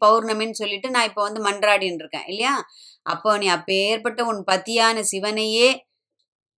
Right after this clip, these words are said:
உய-, உயிர் கொடுத்த நீ என்னை நீ இந்த இக்கட்டிலிருந்து என்னை ரட்சிக்க மாட்டாயா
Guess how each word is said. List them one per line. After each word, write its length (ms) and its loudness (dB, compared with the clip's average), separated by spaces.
உய-, 260 0
உயிர் 340 0
கொடுத்த 400 -2
நீ 480 -2
என்னை 440 2
நீ 160 -2
இந்த 360 -2
இக்கட்டிலிருந்து 680 -2
என்னை 220 -2
ரட்சிக்க 380 -4
மாட்டாயா 640 0